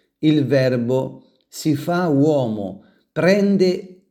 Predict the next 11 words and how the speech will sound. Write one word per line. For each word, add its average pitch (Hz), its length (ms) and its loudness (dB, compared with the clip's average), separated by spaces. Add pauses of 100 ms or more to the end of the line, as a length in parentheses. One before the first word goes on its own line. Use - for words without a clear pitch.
carne 165 480 0
mortale, 131 960 -2 (560)
attraverso 147 880 2
il 151 160 -2
grembo 160 520 0
di 143 160 -2
Maria 151 720 -2 (360)
diventa 185 1040 0 (680)
come 190 720 2
nostro 170 920 -2
fratello. 117 1080 -4